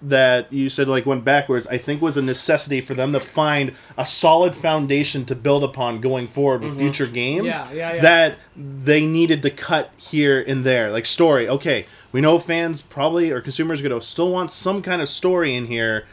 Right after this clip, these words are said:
Speaker 1: It's gonna be too jarring if we just take it completely away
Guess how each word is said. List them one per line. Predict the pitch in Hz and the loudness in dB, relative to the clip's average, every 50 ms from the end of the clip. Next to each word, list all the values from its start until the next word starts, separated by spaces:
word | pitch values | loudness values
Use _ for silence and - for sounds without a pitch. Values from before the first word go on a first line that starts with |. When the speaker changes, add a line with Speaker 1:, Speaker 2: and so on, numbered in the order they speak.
| - - - - | -20 -20 -8 -8
Speaker 1:
It's | 139 135 | -6 -2
gonna | 139 151 | -2 0
be | 147 139 | 0 0
too | 135 - - 202 185 | -4 -2 -2 -2 -2
jarring | 143 135 165 160 156 151 143 | 0 -2 0 0 0 0 0
if | 131 135 | 0 -2
we | 127 | -4
just | 117 - - | -4 -6 -10
take | - 151 147 | -10 -10 -10
it | 131 | -8
completely | - 123 110 - - 156 139 131 131 123 | -10 -10 -8 -4 -4 -4 -2 -2 -2 -2
away | 117 117 131 135 131 123 117 107 107 | -2 0 2 2 2 2 0 -2 -6